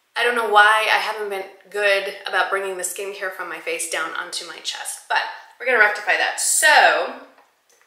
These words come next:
I have two products. I've talked about these before many times. I'm gonna talk about them again. They're both from Neutrogena. They're both part of their Rapid Wrinkle Repair line. And this is the moisturizing cream that has retinol S A in it. And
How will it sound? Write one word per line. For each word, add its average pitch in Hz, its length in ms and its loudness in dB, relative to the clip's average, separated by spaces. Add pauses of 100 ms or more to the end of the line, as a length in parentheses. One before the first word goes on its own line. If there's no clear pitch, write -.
(260)
I 214 40 -8
have 196 160 -8
two 320 200 -4
products. 196 560 2 (380)
I've 196 80 -14
talked 196 240 2
about 214 180 2
these 247 160 -6
before 233 600 2
many 208 220 0
times. 226 460 -2
I'm 214 80 -8
gonna 202 60 -10
talk 190 160 -10
about 202 140 0
them 247 140 -2
again. 220 200 4
They're 190 140 0
both 190 200 2
from 254 120 -6
Neutrogena. 254 540 0
They're 196 160 2
both 208 260 2
part 226 140 4
of 214 60 0
their 196 200 2
Rapid 190 320 0
Wrinkle 190 240 -4
Repair 175 640 -4
line. 190 440 -8 (420)
And 214 380 4 (240)
this 220 420 2
is 247 220 2
the 247 60 -8
moisturizing 185 540 0
cream 180 420 -8
that 202 100 -10
has 180 220 -2
retinol 180 540 2
S - 180 -8
A 190 120 -6 (120)
in 180 80 -10
it. - 260 -4 (460)
And 202 200 4